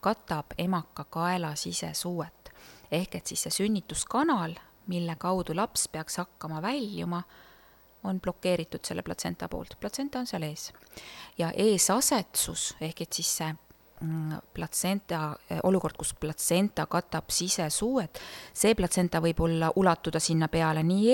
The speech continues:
eesseinalt kui tagaseinalt või külje pealt. Et me alati, sellepärast ongi, et me alati paneme kirja ees- või tagasein, et noh, see on suhteliselt, äh, ükskõik, aga eesasetsus on teine asi, et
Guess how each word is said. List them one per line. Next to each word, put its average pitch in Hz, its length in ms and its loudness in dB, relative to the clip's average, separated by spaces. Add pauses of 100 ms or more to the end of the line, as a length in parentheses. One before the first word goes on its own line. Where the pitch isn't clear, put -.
eesseinalt 208 640 0 (320)
kui 220 240 2
tagaseinalt 196 800 0 (240)
või 180 240 2
külje 165 380 -6
pealt. - 220 -16 (600)
Et 160 80 -4
me 170 80 4
alati, 175 640 2 (100)
sellepärast 170 540 0
ongi, 170 180 0
et - 80 -14
me 170 60 0
alati 165 340 -4
paneme 175 240 0
kirja 190 440 0
ees- 175 200 0
või 202 80 -2
tagasein, 202 540 0 (760)
et 202 200 -8
noh, 202 80 -2 (100)
see - 180 -2
on 196 120 0
suhteliselt, - 640 -4
äh, 160 320 -4 (140)
ükskõik, - 420 -6 (340)
aga 175 320 2 (220)
eesasetsus 190 720 4
on 165 140 0 (160)
teine 180 320 4
asi, 165 260 -4 (240)
et - 360 -12